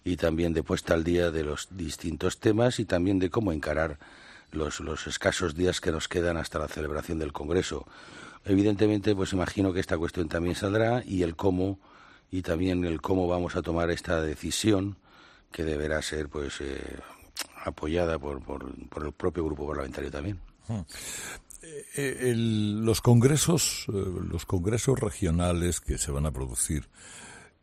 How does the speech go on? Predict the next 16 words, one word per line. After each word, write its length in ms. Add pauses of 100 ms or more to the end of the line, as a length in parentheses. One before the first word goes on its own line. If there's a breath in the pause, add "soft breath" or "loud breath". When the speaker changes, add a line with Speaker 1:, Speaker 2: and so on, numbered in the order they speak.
(220)
Speaker 2:
eh, 460
ahora 420
ya, 320
eh, 200 (340)
en, 440
en 140
todas 180
las 120
federaciones 520
del 140
Partido 380
Socialista, 600
¿nos 220
deparan 380
alguna 340
sorpresa? 560